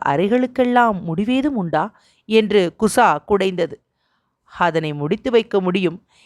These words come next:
யாராவது ஒருவர் கதை என்ற தன்மையையே நிராகரித்து நாடகத்தை முடிக்கும்போது, நிச்சயம் அந்த அறைகளை தடுத்து அங்கிருக்கும் அத்தனை நபர்களுக்கும்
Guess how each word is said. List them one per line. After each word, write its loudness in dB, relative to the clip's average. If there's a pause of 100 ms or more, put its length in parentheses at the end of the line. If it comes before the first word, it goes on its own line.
(120)
யாராவது 2
ஒருவர் -4
கதை -2
என்ற -4
தன்மையையே 0
நிராகரித்து 0 (340)
நாடகத்தை 0
முடிக்கும்போது, -4
நிச்சயம் -2
அந்த -2
அறைகளை 0
தடுத்து -4 (280)
அங்கிருக்கும் -2
அத்தனை -6
நபர்களுக்கும் 0